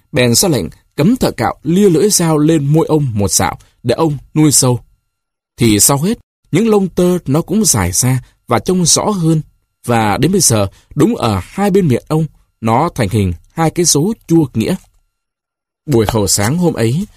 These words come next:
con mẹ nuôi, tay cầm lá đơn, đứng ở sân công đường. Nó hớt hơ, hớt hải qua cổng chòi, rồi sợ sệt,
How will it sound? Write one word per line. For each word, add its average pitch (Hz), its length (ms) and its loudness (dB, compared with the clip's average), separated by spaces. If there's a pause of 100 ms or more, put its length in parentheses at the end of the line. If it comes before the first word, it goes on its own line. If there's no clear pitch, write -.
(260)
con 160 140 0
mẹ 110 120 0 (100)
nuôi, 131 240 0 (260)
tay 196 120 0
cầm 107 240 0
lá 113 200 0
đơn, 160 280 0 (220)
đứng 208 200 0
ở 110 280 -2
sân 180 260 -2
công 190 260 0
đường. 101 240 0 (300)
Nó 156 220 0
hớt 233 140 -2 (140)
hơ, 160 280 2 (100)
hớt 247 220 -4
hải 95 320 -4 (240)
qua 190 140 -2
cổng 90 240 -2
chòi, 92 300 -2 (220)
rồi 135 260 2
sợ 120 180 2
sệt, 117 220 2